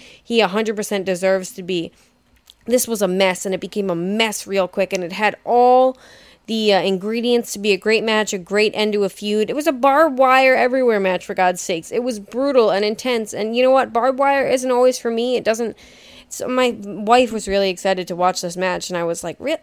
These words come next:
re-, really? Barbed wire doesn't really do it for me." When it explodes, it does,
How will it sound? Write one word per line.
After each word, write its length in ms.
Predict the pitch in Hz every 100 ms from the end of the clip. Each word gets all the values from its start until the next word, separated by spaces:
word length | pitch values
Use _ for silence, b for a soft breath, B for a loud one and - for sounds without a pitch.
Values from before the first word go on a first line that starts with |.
| - 226
re-, 200 | 240 277
really? 260 | 262 359 370
Barbed 260 | 381 415
wire 200 | 427 440
doesn't 220 | 415 403 339
really 180 | 339
do 160 | 269 320
it 80 | 294
for 80 | 226
me." 140 | 180
When 180 | 202 254
it 100 | 240
explodes, 840 | - - - 254 277 403 440 285
it 160 | 185 151
does, 520 | 160 160 185 247 -